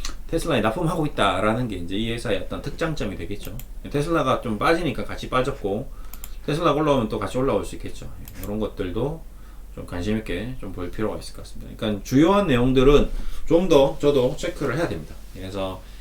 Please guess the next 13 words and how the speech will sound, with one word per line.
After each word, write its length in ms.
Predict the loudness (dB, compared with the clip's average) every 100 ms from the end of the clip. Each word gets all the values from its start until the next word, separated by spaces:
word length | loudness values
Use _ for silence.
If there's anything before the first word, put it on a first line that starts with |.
| -10 -2
여러분과 340 | 2 4 4
함께 240 | 4 4 2
앞으로 420 | 4 4 4 4 0 -2 -4 -10 -10 -10 -10
같이 380 | -10 -6 0 0
한번 240 | 0 -4 -2
공부를 400 | 0 2 2 2
해보는 600 | 0 0 -2 -2 -4 -6
걸로 420 | -4 -4 -6 -8 -10 -12
해보겠습니다. 380 | -12 -8 -4
오늘은 220 | -2 0 4
요렇게 300 | 2 2 -8
좀 200 | -6 -4 -6 -8
심플하게 600 | -6 -4 -2 -2 -2 -6